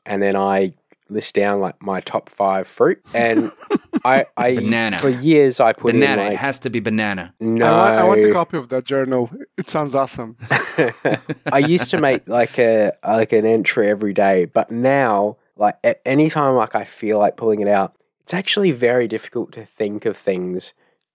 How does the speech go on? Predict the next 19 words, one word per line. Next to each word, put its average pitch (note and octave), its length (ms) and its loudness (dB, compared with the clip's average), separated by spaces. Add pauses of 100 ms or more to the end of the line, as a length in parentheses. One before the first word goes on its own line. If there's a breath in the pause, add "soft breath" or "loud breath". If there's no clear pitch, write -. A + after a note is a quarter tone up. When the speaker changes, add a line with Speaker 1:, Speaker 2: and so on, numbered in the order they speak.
(140)
Speaker 1:
to - 140 -2
rank F#2 420 -2 (120)
because A#2 500 0
I've C3 400 0
done, G#2 340 0
like, F#2 420 -4
everything. C#3 520 -2 (560)
So, A2 260 -2
like, G#2 260 0
it - 160 -8
gets - 360 -4
into, A2 360 -6
like, F#2 440 -4 (120)
very G#2 560 0
niche G2 600 -4 (220)
kind G#2+ 260 -4
of F#2+ 240 -8
subject C#3 480 -2
areas. D3+ 500 0